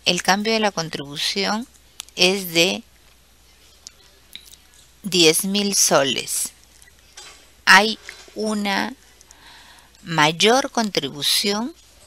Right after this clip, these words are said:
a la situación sin cambio de precios,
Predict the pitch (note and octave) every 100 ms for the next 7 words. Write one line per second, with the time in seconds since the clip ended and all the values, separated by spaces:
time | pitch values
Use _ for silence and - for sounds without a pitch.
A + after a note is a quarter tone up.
0 | - E3 D3 D3+ - G#2 - C#3+ - G#3
1 | F#3 F#3+ - _ _ _ - - G#3+ F#3+
2 | E3+ F3+ F3 D#3 B2 - C#3 C3+ - C#3
3 | - -